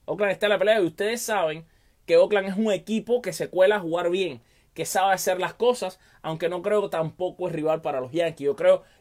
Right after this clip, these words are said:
que los Yankees tienen un solo rival, como los Astros tienen un solo rival, y uno es rival del otro. Yo pienso que Astros y Yankees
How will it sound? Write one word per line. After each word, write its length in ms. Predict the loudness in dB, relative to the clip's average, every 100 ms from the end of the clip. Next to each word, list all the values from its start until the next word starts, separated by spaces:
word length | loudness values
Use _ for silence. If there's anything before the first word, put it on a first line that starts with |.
| -8
que 100 | -4
los 100 | 0
Yankees 300 | 0 0 0
tienen 180 | 0
un 120 | 0 -4
solo 200 | -2 -2
rival, 400 | 0 -2 -2 -4 _ -14
como 180 | -8 -6
los 180 | 2
Astros 320 | 2 2 0 -4
tienen 260 | -4 -4
un 80 | -6
solo 260 | -2 -2 -2
rival, 360 | -2 -2 -4 -8 _ _
y 360 | -4 -2 -2 -6 _ _ -4
uno 280 | 0 0
es 60 | 0
rival 300 | 0 0 0
del 160 | -2 -2
otro. 320 | -2 -6 -14 _ -8
Yo 100 | -4
pienso 320 | -2 -2 -4
que 160 | -8 -4
Astros 420 | -2 -2 -2 -6
y 100 | -4
Yankees 520 | -2 -2 -2 -10 -14